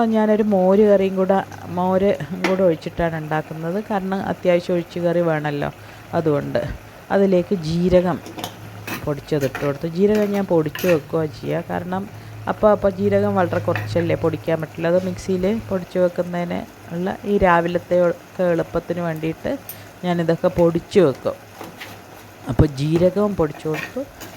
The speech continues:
ഉലുവയും ഒന്ന് പൊടിച്ചിട്ട് ഇട്ടു.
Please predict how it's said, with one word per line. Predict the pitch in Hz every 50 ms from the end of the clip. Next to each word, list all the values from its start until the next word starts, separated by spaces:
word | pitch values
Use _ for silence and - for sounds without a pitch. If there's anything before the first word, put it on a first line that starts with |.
| - - 196
ഉലുവയും | 190 190 185 180 185 196 190 175 139 - - - - - - - - - - - - - - - - - - - - - - - - -
ഒന്ന് | - 180 190 190
പൊടിച്ചിട്ട് | 185 170 165 147 143 - - - 143 - - 175 190 208 - - - - - - - - - - - - - - - - - - - - - - - - - - - - - - - - - - - - - - - - - 147
ഇട്ടു. | - - - 120